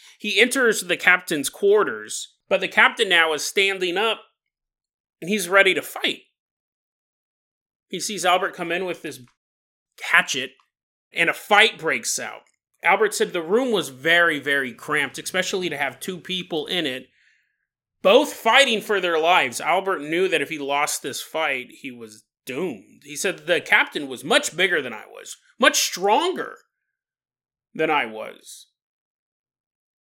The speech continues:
And at one point, he got the best of me. He wrapped those big, meaty hands right around my throat and began to strangle the life out of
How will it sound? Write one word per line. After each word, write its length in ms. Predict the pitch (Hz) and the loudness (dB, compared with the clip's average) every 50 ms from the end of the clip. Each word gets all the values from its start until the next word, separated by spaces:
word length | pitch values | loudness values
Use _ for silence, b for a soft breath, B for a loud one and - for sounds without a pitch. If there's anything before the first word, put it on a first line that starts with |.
| _ _ _ _ _ _ _ _ _ _ _ _ | _ _ _ _ _ _ _ _ _ _ _ _
And 160 | - 196 220 226 | 2 4 6 6
at 260 | 226 208 175 160 170 | 6 4 4 -2 -2
one 280 | 185 208 247 285 262 | 2 2 2 2 0
point, 440 | - - 254 269 302 285 226 - - | -4 -4 -2 0 0 0 -2 -4 -6
he 300 | - - 214 240 226 185 | -10 -6 -4 -4 -4 -2
got 320 | 156 175 180 196 220 220 170 | 2 4 6 6 4 4 -2
the 80 | 185 | -8
best 360 | 143 139 165 202 226 - - | -2 0 0 2 2 0 -6
of 80 | - 143 | -6 -8
me. 160 | 127 120 117 | -8 -8 -10
He 120 | 135 160 156 | -10 -10 -6
wrapped 360 | 139 147 160 180 202 - - | 0 0 2 0 0 -2 -4
those 200 | 160 147 131 123 | -6 -6 -6 -10
big, 560 | - 117 _ _ 180 175 180 185 180 143 156 | -16 -20 _ _ 2 2 2 2 0 -2 -10
meaty 460 | 151 151 151 156 175 180 170 165 143 | -10 -8 -6 -6 -4 -4 -4 -6 -6
hands 460 | 139 151 147 147 165 165 143 123 117 | -6 -4 -4 -2 -2 -2 -4 -4 -6
right 180 | 127 139 151 156 | -2 -2 0 0
around 280 | 156 156 156 156 147 139 | 2 2 0 0 0 -2
my 140 | 131 123 | -4 -6
throat 480 | 120 - - - - 160 170 170 175 - | -6 -8 -14 -10 -6 -4 -2 -2 -4 -4
and 120 | 165 151 143 | -8 -10 -10
began 420 | 139 127 127 127 147 151 156 156 156 | -12 -12 -8 -6 -6 -4 -4 -6 -6
to 140 | - 143 | -10 -10
strangle 1000 | 113 - - - - - - 170 170 185 196 208 214 220 226 208 202 202 196 190 | -8 -6 -6 -6 -8 -8 -10 -6 -2 2 2 2 2 2 0 -2 -2 -2 -4 -4
the 140 | 175 165 151 | -2 -2 -2
life 400 | 143 143 147 147 156 156 147 - | 0 0 2 2 2 0 0 -4
out 220 | 143 113 107 98 - | -8 -8 -8 -10 -14
of 80 | 98 | -20